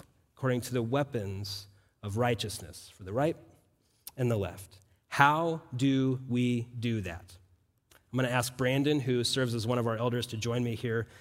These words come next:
Uh, our elders, uh, especially over this last eighteen, nineteen months, have been working overtime to think and pray through, uh, how it is that we're gonna actually live, uh, in this particular cultural moment and live out the teachings of Jesus. And the role of an elder is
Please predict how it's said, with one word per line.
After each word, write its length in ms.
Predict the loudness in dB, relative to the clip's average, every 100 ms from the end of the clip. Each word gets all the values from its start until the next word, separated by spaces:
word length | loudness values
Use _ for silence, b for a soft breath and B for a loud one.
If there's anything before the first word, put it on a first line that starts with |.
| b b b b
Uh, 280 | 2 4 2 0 4
our 200 | 6 6
elders, 600 | 4 4 4 2 2 -2 0
uh, 220 | 0 2
especially 560 | -2 -2 2 2 4 4
over 100 | 4
this 200 | 2 2
last 360 | 2 2 0 -2
eighteen, 420 | -2 0 0 2
nineteen 400 | 0 0 0 2
months, 360 | 0 -2 -6 -4
have 200 | -4 0
been 340 | 0 0 -4 2
working 340 | 2 4 2
overtime 560 | 2 0 -2 -4 -6 -6
to 100 | -6
think 320 | 2 2 4
and 120 | 0
pray 280 | 0 2 2
through, 480 | 0 -2 0 0 -4 B B B B
uh, 420 | 0 2 2 0 -4 -18 _ _ -2
how 380 | 4 6 8 6
it 80 |
is 140 | 4 2
that 100 | 2
we're 80 | 4
gonna 160 | 4
actually 400 | 4 2 4 4
live, 880 | 6 6 6 4 2 0 0 -2 -10 b b b b
uh, 220 | 0 2 4
in 140 | 6
this 180 | 6 2
particular 400 | -2 0 2 0
cultural 440 | 2 0 2 2
moment 340 | 4 4 2 2
and 100 | 2
live 300 | 6 6 4
out 160 | 2
the 80 | 0
teachings 460 | -2 0 2 0 0
of 80 | 0
Jesus. 520 | 2 2 0 -4 -4
And 120 | 0
the 80 | 2
role 240 | 4 6
of 80 | 4
an 100 | 2
elder 320 | 2 4 2
is 340 | 2 0 -2